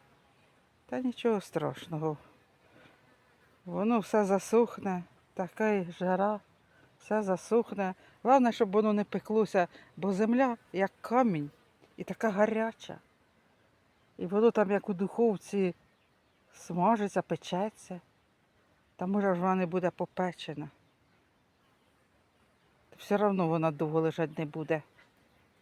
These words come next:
Бо будемо її їсти. Картоплі нема, будемо цибулю їсти, що є. А овочі на базарі дорожають. Отак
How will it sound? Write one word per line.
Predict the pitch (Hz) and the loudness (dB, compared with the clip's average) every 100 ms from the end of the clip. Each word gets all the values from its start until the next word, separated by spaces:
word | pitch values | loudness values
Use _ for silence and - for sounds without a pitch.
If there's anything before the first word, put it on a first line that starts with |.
| _ _ _ _ - | _ _ _ _ -10
Бо | 151 | -6
будемо | 160 165 170 170 | -4 -2 -2 -2
її | 160 170 175 160 | -4 -4 -4 -4
їсти. | 156 147 - | -8 -8 -12
Картоплі | 160 170 160 185 - 175 | -6 -4 -2 -6 -4 -6
нема, | 170 185 208 | -4 -2 -2
будемо | 156 160 170 | -4 -6 -6
цибулю | - 170 156 151 147 | -6 -10 -8 -10 -10
їсти, | 151 151 - 170 | -14 -20 -20 -20
що | - 175 | -10 -8
є. | 156 139 - _ _ _ _ _ _ _ _ _ _ | -8 -12 -18 _ _ _ _ _ _ _ _ _ _
А | - 190 | -4 0
овочі | 196 247 254 262 - 285 269 269 - _ _ - | 2 2 2 -2 -4 -4 -2 -4 -12 _ _ -10
на | 190 196 | -4 0
базарі | 202 202 196 175 180 214 262 277 - | 0 0 2 4 4 2 -4 -6 -6
дорожають. | 220 233 254 247 226 240 254 254 - _ _ _ _ _ _ _ _ _ _ - | -2 0 2 2 4 2 -2 -6 -12 _ _ _ _ _ _ _ _ _ _ -8
Отак | 254 254 - 302 269 - | -6 -6 -2 0 0 -2